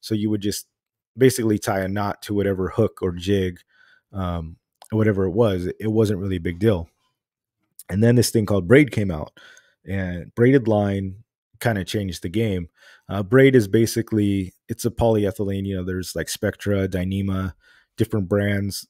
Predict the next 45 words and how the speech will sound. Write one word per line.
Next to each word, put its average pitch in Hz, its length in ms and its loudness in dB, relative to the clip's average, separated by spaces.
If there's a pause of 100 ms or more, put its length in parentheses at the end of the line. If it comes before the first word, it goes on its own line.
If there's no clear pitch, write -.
(100)
<clears throat> - 120 -20
kinda 113 480 -2
came 110 200 -4
out 104 80 0
with 95 100 -4
their 104 100 -2
own 98 100 -4
propri-, 98 440 -4 (180)
proprietary 107 640 2
thing, 92 320 -6 (460)
but - 140 -4
they're 175 120 8
synthetic 117 500 4
based 98 380 0
as 90 200 -6
well. 98 500 -2 (400)
Um, 87 580 -8 (440)
you 107 100 -6
know, 92 180 -6 (320)
in 113 100 -4
Japan, 113 340 2
they 113 80 2
call 107 160 2
it - 120 -2
P 110 340 2
E, 107 40 4
which 104 180 0
is 95 100 -2
basically 107 340 2
a 90 40 -4
polyethylene, 95 720 0
which 92 140 -8
is 92 120 -8
the 87 80 -12
compound. 92 600 -10 (460)
And 98 120 -2
that's 110 220 -2
made 110 240 4
up 101 180 0
of 90 400 -4 (680)
a 104 80 -10
bunch 135 260 4
of 131 100 4
little 107 160 2
strands 101 760 -2